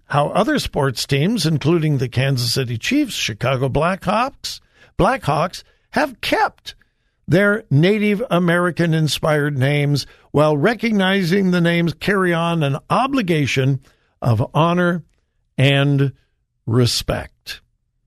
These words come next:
Well, I knew this when all of the controversy, it was not Native Americans. It was whacked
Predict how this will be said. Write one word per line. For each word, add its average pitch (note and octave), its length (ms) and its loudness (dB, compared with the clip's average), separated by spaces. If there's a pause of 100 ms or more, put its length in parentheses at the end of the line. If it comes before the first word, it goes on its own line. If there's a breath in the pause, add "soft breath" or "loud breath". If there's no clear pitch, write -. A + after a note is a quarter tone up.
(800)
Well, F#3 140 -2
I C#4+ 140 0
knew G#3+ 240 2
this G3 340 0
when E3+ 260 0
all F3+ 260 0
of E3+ 60 2
the E3 80 2
controversy, D#3+ 560 -4
it E3+ 80 2
was F#3+ 200 0
not B3 240 0
Native E3 400 0
Americans. D3 920 -4 (1000)
It F#3+ 160 4
was F3 200 2
whacked D3+ 680 -2